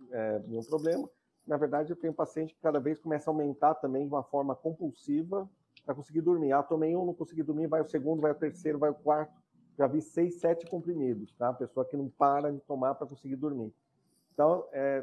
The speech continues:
tem hora que isso não passa pelo racional. Então, co-, eu, eu brinco que remédio é que nem faca, né? Faca pode passar manteiga e pode matar alguém. Remédio é a mesma coisa. Remédio dado com, é,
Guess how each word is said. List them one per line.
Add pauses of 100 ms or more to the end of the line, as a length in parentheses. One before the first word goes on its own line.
(100)
tem
hora
que
isso
não
passa
pelo
racional. (640)
Então, (440)
co-,
eu,
eu
brinco
que
remédio (240)
é
que
nem
faca,
né? (100)
Faca
pode
passar
manteiga
e
pode (160)
matar
alguém. (520)
Remédio
é
a
mesma
coisa. (220)
Remédio
dado
com, (360)
é,